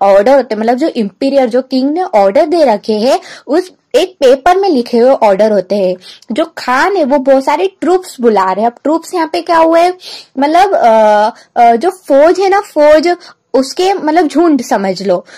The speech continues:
तो जो खान इंपीरियर है वो, अ, युद्ध होने वाला है तो उसके लिए troops बुला रहे हैं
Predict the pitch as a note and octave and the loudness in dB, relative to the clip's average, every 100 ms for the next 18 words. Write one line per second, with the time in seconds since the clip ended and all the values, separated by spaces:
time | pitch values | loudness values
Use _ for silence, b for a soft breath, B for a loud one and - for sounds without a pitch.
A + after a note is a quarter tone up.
0 | B F#4 F#4 G4 - _ _ _ - A3+ | B -2 0 0 -4 _ _ _ -8 -2
1 | C#4+ B3+ A#3 G#3 - C#4+ E4 F#4+ G4+ D4+ | 0 0 -4 -8 -4 0 2 2 2 2
2 | B3 B3+ D4+ D#4 B - A3 G#3+ G#3+ A#3+ | 2 4 2 0 B -2 0 2 0 -2
3 | D#4+ F#4 F#4 C#4 A3+ G3+ G#3 A#3+ C#4 D4+ | 0 0 0 0 0 0 -2 0 0 -2
4 | A#3+ - D4+ D#4+ D#4 B3+ C#4+ - D4 D4+ | -4 -4 -2 -2 -2 -2 -2 -4 -2 0
5 | D4 D4 D4+ D#4+ F4 | 0 0 2 2 0